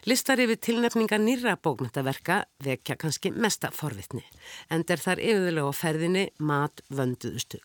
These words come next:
gagnrýnenda, rithöfunda og fræðimanna í viðkomandi dómnefndum, fólks með víða yfirsýn, og gefur niðurstaða þeirra því oftar en ekki góða mynd af því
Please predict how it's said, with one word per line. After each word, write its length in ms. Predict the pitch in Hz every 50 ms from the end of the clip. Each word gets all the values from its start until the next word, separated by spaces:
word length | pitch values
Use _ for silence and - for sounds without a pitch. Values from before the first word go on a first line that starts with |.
| _
gagnrýnenda, 680 | - 180 156 - - 165 156 147 156 147 135 - - 143 127
rithöfunda 640 | 131 135 131 - - 147 123 117 117 117 - 131 107
og 160 | 101 117 117
fræðimanna 640 | - - 165 165 170 175 185 185 175 185 180 156 135
í 60 | 120
viðkomandi 500 | 127 123 - - 127 117 113 113 - 117 -
dómnefndum, 560 | - 151 151 156 156 165 180 165 - 185 196 196 - - - - - - - -
fólks 460 | - - 151 127 123 117 - - - 139
með 120 | 110 101 98 -
víða 340 | 160 156 139 127 120 117 - -
yfirsýn, 640 | - 139 151 151 147 160 - - - 170 165 190 180 - - - - - - - - - - - - - - - -
og 160 | 208 - -
gefur 320 | - 247 254 220 233 -
niðurstaða 560 | - 220 220 214 220 214 - - 226 202 190 185 -
þeirra 240 | 202 180 165 180 180
því 200 | - - 180 160 113
oftar 320 | 147 - - - 131 131
en 80 | 131 127
ekki 220 | 127 - 139 123 -
góða 300 | 156 160 156 151 147 135
mynd 240 | 131 131 123 - - -
af 80 | - -
því 240 | - - 180 190